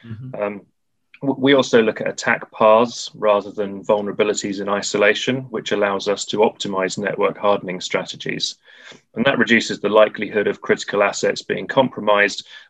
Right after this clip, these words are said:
Speaker 2: um, with the minimal amount of patching. Um, and we can also measure improvements in resilience as mitigations are applied.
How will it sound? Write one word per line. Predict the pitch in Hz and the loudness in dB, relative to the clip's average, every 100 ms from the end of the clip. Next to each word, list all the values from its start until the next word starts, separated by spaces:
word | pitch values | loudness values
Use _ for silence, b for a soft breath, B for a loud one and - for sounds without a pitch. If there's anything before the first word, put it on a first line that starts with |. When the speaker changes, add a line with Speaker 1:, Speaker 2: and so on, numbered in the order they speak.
| - | 0
Speaker 2:
um, | 98 95 95 - | 2 0 -6 -8
with | 107 107 | -6 -4
the | 107 | -2
minimal | 110 107 101 101 | 0 0 0 0
amount | 101 95 90 | 0 -4 -6
of | 95 | -12
patching. | - 101 - - 110 120 _ b b b - | -6 -6 -2 0 0 -2 _ b b b -10
Um, | 104 - | -10 -6
and | 113 | -2
we | 120 | 0
can | 131 | 4
also | 131 123 110 | 2 4 2
measure | 104 101 95 101 | 2 0 0 0
improvements | 98 - 104 98 95 92 | -2 0 0 0 -2 -4
in | 98 | -4
resilience | 92 92 98 95 90 78 | -4 -2 0 0 -2 -2
as | 95 | -2
mitigations | 98 92 85 95 92 - 95 92 | -2 -2 2 2 2 -4 -8 -2
are | 95 | -2
applied. | 95 104 101 110 | 2 6 6 4